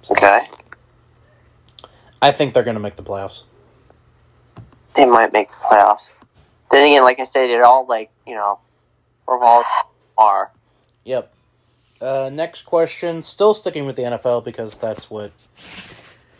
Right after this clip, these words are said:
Speaker 2: most people have on the brain right now. Uh, who do you see the Chiefs taking with the, with the, well, at the time it was with their first round draft pick. They now have two. Uh,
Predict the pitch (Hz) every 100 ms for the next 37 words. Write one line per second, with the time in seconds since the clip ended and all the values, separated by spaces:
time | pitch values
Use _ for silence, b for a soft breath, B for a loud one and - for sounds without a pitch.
0 | b - 127 - 135 131 139 131 123 120
1 | 131 127 120 113 113 113 113 _ _ _
2 | _ _ - 131 127 127 - 202 214 226
3 | 214 - 185 180 - 180 - - 160 160
4 | 151 143 - 143 139 139 135 127 127 117
5 | - 139 143 - 156 170 160 139 b b
6 | b - 156 139 - 147 127 120 123 120
7 | 113 131 127 123 - 123 110 104 _ _
8 | - 123 - 113 104 110 - 101 b b
9 | b - 180 214 190 113 - 139 107 95
10 | 98 b b b b b _ _ 120 113
11 | 104